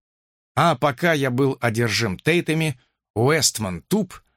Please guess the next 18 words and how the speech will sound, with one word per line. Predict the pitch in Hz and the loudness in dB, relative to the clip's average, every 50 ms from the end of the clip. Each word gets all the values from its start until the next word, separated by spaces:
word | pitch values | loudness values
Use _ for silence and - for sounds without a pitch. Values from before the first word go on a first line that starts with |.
| _ _ _ _ _ _ | _ _ _ _ _ _
отнюдь | 120 120 - - 131 123 120 _ | -4 -2 0 -2 -2 -2 0 _
не | 120 123 123 123 - _ | 0 0 0 0 -2 _
выпивший | - 110 110 139 139 - 98 90 - - - 101 | -4 0 2 0 0 0 -4 -8 -6 -6 -6 -4
так | 90 104 - - | -4 -6 -4 -2
много, | 127 156 156 117 104 | -2 -2 -2 -2 -4
как | 90 - 101 92 - | -4 -4 -6 -6 -6
притворялся, | - 107 90 92 95 95 127 165 170 - - 202 190 180 _ _ _ _ _ _ _ _ _ | -12 -12 -8 -6 -2 0 0 2 2 2 2 0 -2 -4 _ _ _ _ _ _ _ _ _
фиксировал | - - 220 - - - - 185 202 208 196 185 202 190 | 0 0 2 2 2 2 2 2 0 -2 0 0 0 2
в | 151 | 2
своей | - - 139 135 123 113 | 0 0 0 -2 -4 -4
памяти | - _ 135 143 151 139 135 117 - 117 - | 0 _ 0 0 0 -2 -2 -2 -2 -4 -4
каждый | _ - 107 107 98 92 87 95 101 | _ -2 -2 -2 -2 -4 -6 -6 -4
нюанс. | 95 90 85 78 - - - - - - - - - _ _ _ _ _ _ _ _ _ _ _ _ _ _ _ - | -4 -4 -6 -8 -12 -18 -14 -8 -6 -6 -6 -6 -8 _ _ _ _ _ _ _ _ _ _ _ _ _ _ _ 0
Синдж | - - - 175 214 220 220 220 196 - - - | 2 4 4 2 2 0 0 0 2 0 0 0
и | - 170 | 2 2
её | 170 160 147 139 156 139 | 2 4 4 2 2 0
брат | 120 123 131 156 165 156 - | 2 2 2 2 2 0 -2
обменялись | - 143 127 107 117 117 113 120 135 135 131 123 123 117 - - - | -2 -2 0 0 0 0 0 0 0 0 0 0 2 2 2 0 -2